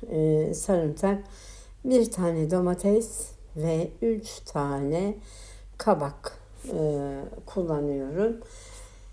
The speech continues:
E, evet arkadaşlar, şimdi yemeğimizin yapım aşamasına hep birlikte başlayalım. E, ilk önce kuru soğanlarımızı küp küp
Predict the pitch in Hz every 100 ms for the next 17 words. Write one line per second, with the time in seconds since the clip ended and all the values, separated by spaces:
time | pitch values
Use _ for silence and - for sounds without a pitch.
0 | - - - - 160 160 - 226 233 233
1 | 202 202 208 180 175 170 156 160 156 -
2 | 196 180 147 147 156 185 185 170 156 143
3 | 143 180 160 147 175 151 - 156 147 -
4 | 147 160 180 202 196 151 143 - 143 156
5 | 165 - 214 175 160 185 214 220 - -
6 | - - - - 269 190 175 165 160 156
7 | 156 156 175 269 214 214 165 156 151 175
8 | 202 202 202 185 180 165 151 151 147 147
9 | 147 143 147 175 214 214 214 - 165 160
10 | 156